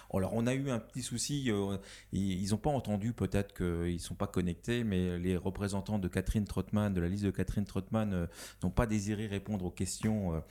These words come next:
euh, du blog de la Robertson, mais on les invite vraiment, on n'est pas méchants, on pose les mêmes questions à tous les candidats, et s'il y a du débat, bah, tant mieux, c'est la vie, mais effectivement, ils peuvent venir s'expliquer ici,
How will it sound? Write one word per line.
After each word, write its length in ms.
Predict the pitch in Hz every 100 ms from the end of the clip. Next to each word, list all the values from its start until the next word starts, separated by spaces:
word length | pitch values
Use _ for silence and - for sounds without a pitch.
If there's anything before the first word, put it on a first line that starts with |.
| - - -
euh, 80 | 78
du 100 | 92
blog 220 | 104 101
de 60 | 90
la 80 |
Robertson, 500 | 87 90 90 - 185 190
mais 140 | 101
on 80 | 98
les 220 | 98 98
invite 380 | 113 107 120 -
vraiment, 540 | 73 78 95 98 120 104
on 60 |
n'est 100 | 92
pas 160 | 92 113
méchants, 460 | 95 90 104 117 -
on 60 |
pose 260 | 104 113 92
les 100 | 92
mêmes 260 | 90 131 139
questions 400 | 120 - 120 101
à 40 |
tous 140 | 92 117
les 100 | 104
candidats, 480 | 98 95 92 127 - - - -
et 160 | 87 76
s'il 200 | - 104
y 20 |
a 40 |
du 120 | 82 78
débat, 280 | 76 76 90
bah, 120 | 76
tant 160 | 71
mieux, 160 | 73 90
c'est 160 | - 80
la 100 | 78
vie, 220 | 110 151 - - -
mais 180 | 90 90
effectivement, 400 | 87 87 - 104
ils 100 | 110
peuvent 180 | - 90
venir 300 | 90 104 95
s'expliquer 540 | - - - - 95
ici, 260 | 85 - 170